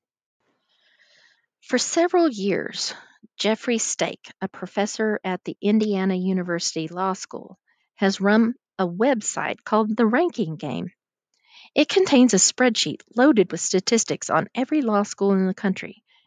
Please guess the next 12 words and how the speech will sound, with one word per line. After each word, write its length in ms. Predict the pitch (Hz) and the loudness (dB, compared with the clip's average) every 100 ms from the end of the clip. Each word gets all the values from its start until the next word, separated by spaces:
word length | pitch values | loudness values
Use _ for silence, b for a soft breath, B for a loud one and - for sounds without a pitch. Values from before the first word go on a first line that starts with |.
| _ | _
and 140 | 185 180 | -4 -2
allows 380 | 180 175 170 175 | 0 0 0 0
users 420 | 170 175 165 - | -2 -2 -6 -8
to 120 | - _ - | -10 _ -6
pick 240 | 311 - | -6 0
their 200 | 214 - | 0 2
own 220 | 294 294 | 2 2
criteria, 800 | 214 165 139 - 156 160 60 - b b b _ - | 0 -4 -4 -4 -8 -8 -10 -12 b b b _ -4
assign 420 | 185 196 175 165 | 0 2 0 0
their 200 | 160 160 | -4 -2
own 220 | 214 247 180 | 0 2 0
weights, 440 | 165 196 - | -2 -8 -10